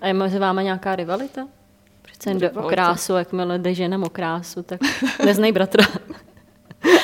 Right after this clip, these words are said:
Speaker 2: A já nevím.
Speaker 1: Já si to představuju tak, že když se někde potkáte na ulici, tak po sobě skočíte a <laughs> trháte si
Speaker 2: Ty brcho.
Speaker 1: vlasy.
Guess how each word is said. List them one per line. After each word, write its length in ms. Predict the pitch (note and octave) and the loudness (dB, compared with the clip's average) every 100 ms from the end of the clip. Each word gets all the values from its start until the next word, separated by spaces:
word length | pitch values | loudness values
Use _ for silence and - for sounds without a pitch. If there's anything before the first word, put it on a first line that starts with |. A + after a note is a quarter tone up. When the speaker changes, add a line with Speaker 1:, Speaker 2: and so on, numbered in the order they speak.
| - G4+ D#4 D4+ - - - - | 2 -8 -12 -16 -18 -18 -14 0
Speaker 2:
A 380 | C#4+ D#4+ D#4 D4+ | 4 6 6 4
já 200 | C#4+ C4+ | 4 2
nevím. 180 | B3+ | 4
Speaker 1:
Já 60 | C#4 | 6
si 80 | C4 | 6
to 60 | B3 | 6
představuju 420 | A#3+ A3 A#3+ B3 | 6 8 10 10
tak, 200 | A#3+ G#3+ | 8 6
že 240 | A3 A3+ A3 - - - - - - | 4 4 2 -14 -14 -16 -20 -16 -2
když 180 | G3+ | 2
se 100 | - | 6
někde 200 | A3+ G#3 | 6 6
potkáte 680 | A3+ G#3 - G3+ G3 G#3+ G#3+ | 2 0 4 4 6 4 4
na 200 | G#3 G3+ | 4 2
ulici, 640 | - F#3 F#3+ - G3+ F#3+ F#3+ - | 2 0 0 0 0 0 -4 -8
tak 420 | - F#3+ - - - _ - | -8 -6 -10 -14 -20 _ -6
po 80 | |
sobě 240 | G3 F3 G3 | -4 -2 -2
skočíte 1120 | - - - _ _ G#3 - G3 - G3 F#3+ | -2 -4 -6 _ _ 2 2 0 2 6 6
a 320 | G3 F#3 F3+ F3 - D#4+ E4 | 6 4 4 4 6 6 6
<laughs> 340 | D#4+ C4 - | 2 0 8
trháte 460 | B3 A#3+ A#3+ A#3 A3 | 10 12 12 12 10
si 140 | C4+ C4+ C#4 D4+ C#4+ | 10 10 12 12 12
Speaker 2:
Ty 80 | D#4 | 10
brcho. 200 | D4 C#4+ | 12 12
Speaker 1:
vlasy. 420 | A#3 A3+ D#4+ - | 12 12 10 6